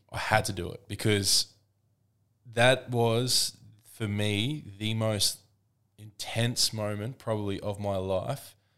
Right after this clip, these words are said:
because, and I want everyone to feel this and understand it, I had finally found my thing.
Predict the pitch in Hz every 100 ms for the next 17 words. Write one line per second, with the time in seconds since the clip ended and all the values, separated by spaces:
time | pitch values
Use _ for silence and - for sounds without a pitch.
0 | _ - - - 151 123 113 - - -
1 | _ _ - 104 104 107 127 139 139 127
2 | 131 131 98 101 - 101 101 104 - 104
3 | 101 90 - _ _ _ _ _ 98 107
4 | 95 - - 104 107 110 104 - 107 101
5 | 98 95 90 - 87 85